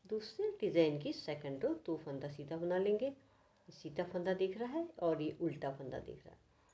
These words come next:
अब क्या करना है, सीधे हाथ की सिलाई से पहले हमने उल्टे फंदे को ले लेना है, उल्टे हाथ की सिलाई से सीधे फंदे को ले लेना है, धागा को अपनी तरफ रखेंगे,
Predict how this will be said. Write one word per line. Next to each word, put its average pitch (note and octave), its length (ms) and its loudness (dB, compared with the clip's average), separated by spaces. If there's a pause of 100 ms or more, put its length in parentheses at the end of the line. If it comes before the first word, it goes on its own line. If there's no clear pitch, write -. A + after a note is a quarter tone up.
(240)
अब - 180 -10
क्या G3 100 -2
करना G#3+ 220 -2
है, B3 80 6
सीधे F#3 420 0
हाथ D3+ 320 -2
की F3 120 -8
सिलाई D3+ 320 -2
से F3+ 180 -8
पहले D#3+ 240 0
हमने F3 320 2 (720)
उल्टे G#3+ 260 6
फंदे E3 320 4
को D3+ 120 2
ले C#3+ 160 4
लेना C#3+ 260 4
है, B3+ 220 0 (600)
उल्टे C4+ 280 0
हाथ - 280 2
की G3+ 80 -2
सिलाई D#3+ 340 4
से - 240 -4
सीधे G3+ 320 2
फंदे D#3 280 2
को D3+ 100 0
ले D3+ 160 4
लेना C#3+ 260 2
है, G3+ 160 -4 (1700)
धागा F3 260 4
को F3+ 120 4 (100)
अपनी D4 240 4
तरफ G3 280 2
रखेंगे, F#3+ 480 4